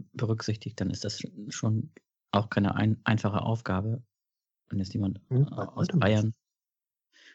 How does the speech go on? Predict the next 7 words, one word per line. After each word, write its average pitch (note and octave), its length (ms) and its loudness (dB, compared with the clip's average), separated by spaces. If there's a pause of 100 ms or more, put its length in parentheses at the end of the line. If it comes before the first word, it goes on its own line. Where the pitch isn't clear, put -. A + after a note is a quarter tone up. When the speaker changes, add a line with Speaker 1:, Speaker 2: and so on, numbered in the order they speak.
(120)
Speaker 1:
ein G2 140 6
Arzt G#2+ 380 2
aus G#2+ 120 0
Bayern G#2+ 420 2
in, G#2+ 600 -4
in G2+ 120 -2
seinem, G#2 340 2